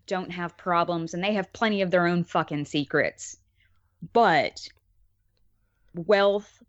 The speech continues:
can, unfortunate fact is, in this country, you can buy a certain stability out of, and exit certain situations,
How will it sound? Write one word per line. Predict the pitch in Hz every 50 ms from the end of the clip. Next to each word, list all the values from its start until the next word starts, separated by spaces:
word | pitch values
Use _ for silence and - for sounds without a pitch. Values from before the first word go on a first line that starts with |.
| _ -
can, | - - 220 208 196 190 190 190 170 - _ _ _ _ _ -
unfortunate | 185 180 190 185 175 _ _ _ _ _ _ _ _ _ _ - 220 220 214 - - 226 214 196 165 -
fact | - 226 202 196 190 190 -
is, | 170 160 151 - _ _ _ -
in | 190 190 190
this | 190 190 185
country, | - 214 202 196 180 - 170 160 156
you | 156 160 180 185
can | - - 196 190 185 185 175 170 _ _ _ _ _ - _ _ _ _ _ _ _ _ _ _
buy | - 208 190 196 196 190
a | 180 175
certain | - - - 196 - 185
stability | 180 - - - - 202 170 190 196 185 185 175 160 160 160 151 -
out | - 170 180 180 185
of, | 180 160 160 - - _ _ - - - 190 - -
and | 180 185 - 190 180 -
exit | 202 196 196 - - 185 175 -
certain | - - 185 175 - - 170 160
situations, | - - 175 - - 170 151 165 170 160 160 - 147 143 139 135 131 135 151 -